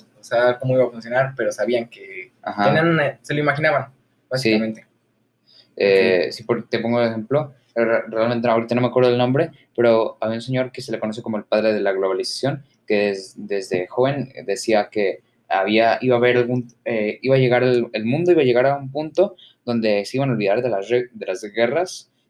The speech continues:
Speaker 2: eh, se iban a calmar, y, pues, iban a haber tratos comerciales entre todo el mundo, que es la comercialización.
Speaker 1: Ok.
Speaker 2: La globalización.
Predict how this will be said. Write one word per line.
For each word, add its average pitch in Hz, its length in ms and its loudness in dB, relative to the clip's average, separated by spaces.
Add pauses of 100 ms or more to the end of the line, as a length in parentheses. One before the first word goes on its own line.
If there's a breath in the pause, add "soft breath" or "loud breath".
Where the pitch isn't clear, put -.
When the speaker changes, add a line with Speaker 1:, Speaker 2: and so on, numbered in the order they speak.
(100)
Speaker 2:
eh, 92 380 -6 (300)
se - 160 -18
iban 117 100 -4
a 120 100 -6
calmar, 98 440 -4 (300)
y, 92 760 -8 (100)
pues, 98 220 -2
iban 107 200 4
a 104 40 2
haber 101 240 0
tratos 104 520 0
comerciales 107 600 -4
entre - 200 -16
todo 107 160 2
el 107 80 2
mundo, 139 460 -2
que 90 120 -6
es - 240 -12
la 95 120 -6
comercialización. 92 920 -10 (460)
Speaker 1:
Ok. - 140 -12 (640)
Speaker 2:
La 117 80 4
globalización. 120 680 2